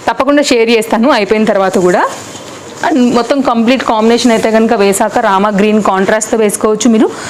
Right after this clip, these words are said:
గోల్డ్ అలాంటి వాటితో కూడా వేసుకోవచ్చు, like హెవీ వర్క్స్, వర్క్స్ like ఎంబ్రాయిడరీ వర్క్, మగం వర్క్ లాంటి వాటిని. And ఎంత నిండుగా ఉందో కూడా చూసుకోవచ్చు అండి.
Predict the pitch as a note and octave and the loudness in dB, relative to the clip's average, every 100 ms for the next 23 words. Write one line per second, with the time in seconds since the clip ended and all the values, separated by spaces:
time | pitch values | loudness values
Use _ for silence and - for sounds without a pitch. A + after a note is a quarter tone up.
0 | - - G3+ A3 A3+ A#3 A3 A3 A3 G#3 | -12 -2 0 2 2 2 0 0 0 0
1 | - G#3 G#3+ G3+ F#3 - G3+ F#3 G#3+ F#3+ | 0 0 0 2 0 0 0 0 0 0
2 | G#3 G#3 F#3+ G3 F#3+ F#3+ F#3 - F3+ F#3 | 0 0 0 2 2 2 0 0 2 2
3 | F#3 F3+ G#3 F#3 F3+ F#3 F3+ F3+ G3 F#3 | 0 0 0 0 0 0 2 2 2 2
4 | F#3+ F#3 F#3 F#3+ F3 F#3 F#3 F3 F3+ F3 | 2 2 2 0 0 0 0 0 0 0
5 | E3 E3+ D#3 G3+ C#4 F4+ - - - A3+ | 0 0 0 0 0 -2 -8 -8 -4 -2
6 | A3+ C4 E4 C#4 A#3+ A#3+ A#3 G#3+ G3 F#3+ | 0 0 0 2 2 2 2 2 0 2
7 | G#3 F#3 - F3+ E3+ F3+ G#3 | 2 2 2 0 0 0 0